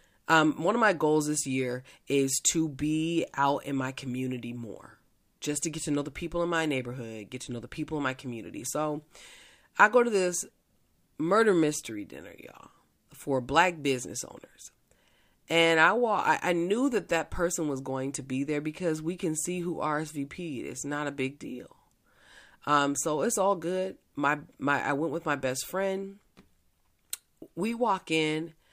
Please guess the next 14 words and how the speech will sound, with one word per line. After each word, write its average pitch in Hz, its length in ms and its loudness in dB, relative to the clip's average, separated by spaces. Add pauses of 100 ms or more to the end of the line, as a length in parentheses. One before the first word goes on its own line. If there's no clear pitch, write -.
(420)
and 147 240 4
it's, - 360 -2
like, 117 300 -2
six - 380 -2
people 139 720 -10
at 123 180 -8
first, - 520 -12 (480)
and 135 240 -2
she's 143 320 0
one 127 180 -2
of 127 60 -4
the 120 60 -8
people. - 600 -12 (960)
Immediately, 190 1080 -2